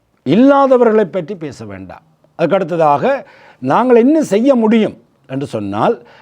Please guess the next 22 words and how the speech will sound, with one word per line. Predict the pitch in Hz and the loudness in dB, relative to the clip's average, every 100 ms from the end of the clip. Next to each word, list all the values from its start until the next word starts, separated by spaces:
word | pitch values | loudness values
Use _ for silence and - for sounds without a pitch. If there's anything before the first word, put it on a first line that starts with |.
| _ | _
அதற்கு | 110 190 247 - 226 | 0 2 0 0 -2
பதிலாக | 170 170 156 139 110 113 - _ _ _ - | 0 0 2 0 0 -4 -8 _ _ _ -8
நம் | 110 165 185 | -2 -2 -2
வார்த்தைகளை | 156 185 220 190 190 208 208 | 0 0 0 -2 0 2 2
அளந்து | - 143 202 233 233 214 | 0 0 0 0 -2 -4
பேச | 165 175 - | -4 -6 -6
முயலுவோம். | 147 101 87 80 73 _ _ _ _ _ | -10 -12 -14 -18 -20 _ _ _ _ _
அப்ப | - 156 | -6 -2
இந்த | 180 156 | 0 0
தவக்காலத்திலே | 190 240 233 214 185 220 220 - - _ | 0 2 2 0 0 -4 -4 -10 -20 _
பேசுவதற்கு | - 233 262 233 226 226 202 226 | 0 2 2 2 2 2 0 0
முன்பாக | 208 214 240 233 220 220 277 294 - - - | 0 2 4 4 2 2 0 0 -6 -20 -10
அந்த | 160 165 | -2 0
வார்த்தைகளை | 165 214 220 233 208 233 | 2 2 2 0 4 2
அளக்க | 233 131 190 233 - 208 | 2 -2 -2 -2 -4 -4
நாங்கள் | 190 170 165 | -2 -4 -4
முயலுவோம். | 135 101 90 80 80 _ _ _ _ - | -6 -8 -10 -12 -16 _ _ _ _ -6
நமது | 147 202 214 | -2 0 0
குடும்பங்கள், | 170 202 233 233 220 220 | 2 2 2 2 0 0
நண்பர்கள் | 196 214 226 208 | 0 2 2 2
மத்தியில், | 208 208 156 220 240 185 | 2 0 0 0 0 2
பணியிடங்களில், | 196 226 226 214 208 208 254 | 0 4 2 2 2 4 2